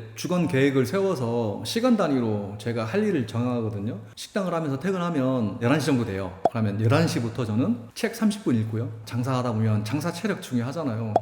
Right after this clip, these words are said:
내 체력을 유지할 수 있는 운동해야 되고요. 그리고 지식을 우리가 습득을 하고 그럼 책을 봐야 되죠. 그럼 책을 통해서 내용을 정리를 해야 되잖아요. 그럼 일기를 써야 되고. 그리고 난 식당을 하니까 그러면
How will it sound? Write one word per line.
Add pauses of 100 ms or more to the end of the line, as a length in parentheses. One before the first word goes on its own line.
(120)
내
체력을
유지할
수
있는
운동해야
되고요. (160)
그리고
지식을
우리가
습득을
하고
그럼
책을
봐야
되죠. (300)
그럼
책을
통해서 (240)
내용을
정리를
해야
되잖아요. (200)
그럼
일기를
써야
되고. (600)
그리고
난
식당을
하니까 (140)
그러면